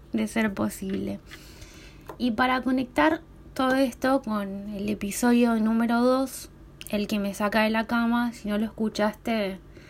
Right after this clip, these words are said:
está disponible en Spotify y también en el Instagram de Por la Cuadra. Si no encontraste todavía eso que te mueve, tu propósito, y pensás que por eso no podés tomar decisiones respecto a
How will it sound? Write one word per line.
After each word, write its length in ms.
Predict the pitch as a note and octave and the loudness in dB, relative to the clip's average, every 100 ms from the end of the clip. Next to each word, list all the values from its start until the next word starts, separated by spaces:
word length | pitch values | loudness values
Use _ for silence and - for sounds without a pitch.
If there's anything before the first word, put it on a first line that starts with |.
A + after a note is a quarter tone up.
| - - - | -20 -20 -6
está 320 | A3+ - G#3 | -6 -4 0
disponible 800 | G3 G3+ - G#3 A3 A3 G#3+ A#3 G3+ | 2 2 0 4 6 6 4 4 2
en 100 | F#3+ | -2
Spotify 920 | - - A3 G#3 A3 - A3+ B3 - | -6 0 0 0 -4 2 4 4 0
y 140 | G3+ | -2
también 340 | F#3 F#3+ G#3 G#3+ | -2 0 0 2
en 160 | A3 | 2
el 140 | G#3 G#3+ | 2 2
Instagram 680 | A3+ G#3+ - A3 G3+ G3 | 0 0 -2 0 0 -2
de 220 | G3 G3 | -4 -6
Por 240 | F#3+ F3 F#3 | -4 -2 0
la 180 | F#3+ F#3+ | -2 0
Cuadra. 520 | A#3 A3+ A3 A#3+ D#4 - - - - - - - - - - | 4 4 4 2 0 -8 -20 -20 -20 -20 -20 -20 -20 -20 -6
Si 180 | - | 4
no 60 | C#4+ | 8
encontraste 640 | E4 F4+ C4+ B3+ C4 - | 8 8 4 2 2 0
todavía 440 | A3 A3+ G3+ A#3 B3+ | 0 2 4 2 0
eso 280 | B3 B3 - | -2 -4 -4
que 100 | F3+ | -4
te 140 | G3+ | -2
mueve, 800 | G3+ G#3 A#3 B3+ C#4 A#3+ G#3 F#3 - - | 0 2 4 4 4 4 0 -4 -14 -8
tu 120 | A3 G3 | -6 -2
propósito, 960 | G3+ F#3+ G#3 A3+ - B3+ G#3+ G3+ F#3+ - - - - - - | 0 0 0 -2 0 -2 0 0 -2 -10 -20 -18 -20 -20 -8
y 120 | G3+ | -4
pensás 380 | A3 G#3+ C4 B3 | -2 0 -2 2
que 140 | C#4 | 0
por 200 | A3+ G#3+ | 2 0
eso 240 | A3+ B3+ | 0 0
no 200 | G#3+ G3+ | -2 -2
podés 360 | G3 G3+ G#3+ G#3 | -2 0 0 0
tomar 360 | A3 G3+ G3+ G#3+ | -2 0 0 0
decisiones 680 | G#3 G#3+ G#3 A3 A#3 A3+ | 0 -2 0 0 0 0
respecto 720 | G3 G3 - G#3 G3+ - A3 F#3 | -2 -6 -2 -2 -2 -2 0 0
a 240 | F#3+ | 0